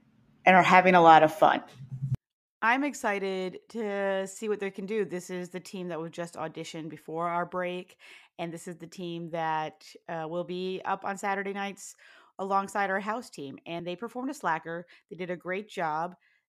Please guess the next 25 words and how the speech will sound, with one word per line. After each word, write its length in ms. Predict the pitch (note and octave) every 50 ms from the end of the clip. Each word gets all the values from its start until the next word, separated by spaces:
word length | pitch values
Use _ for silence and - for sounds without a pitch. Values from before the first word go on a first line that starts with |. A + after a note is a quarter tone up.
| _ _ _ _ _ _ _ _ _ _ _ _ _ _ _ _ _ _ _ _ _ _ _ _ _ _ _ _ _ _ _ _ _ _ _ _ -
My 120 | G3 G3+ G3
biggest 300 | F3+ A3 A#3+ B3 B3 A#3+
note 260 | G3+ F#3+ G3 F#3+ -
to 100 | - G3+
them 420 | F#3 F#3 F3+ F3 F3 F3 F3 F3 - -
was 380 | E3+ F3+ F3 E3+ E3+ E3 - -
what 180 | - F#3 F3
we're 120 | - F#3+ F3+
gonna 180 | F#3 F#3+ F3+
be 80 | F#3 F3+
working 320 | E3+ F3+ F3+ - - F#3
on 220 | F3 F3 F3 E3+ F3+
now 500 | F#3+ G3+ G3+ G3 F#3 F3+ F3 F3 E3+ E3+ - - - - - - _ _ -
is 180 | F3+ F3+ F3 -
from 140 | - G3+
time 320 | G3 - - G3+ G#3 G#3 F#3
to 80 | F#3
time, 340 | G3 G3+ G3 G3 F#3+ F#3 F#3 -
it 80 | - F#3
would 100 | F#3 D#3+
become 380 | F3 F3 - - F#3+ F3+ F#3
just 200 | F3 F3+ F3+ -
these 200 | - F3 E3+ -
two-person 800 | - - - - A3+ A3 G#3+ - - A3 G#3 G#3 G#3+ G#3 F3+ E3+
scenes. 440 | E3+ E3 D#3+ D#3+ D#3+ D#3 D#3 D3+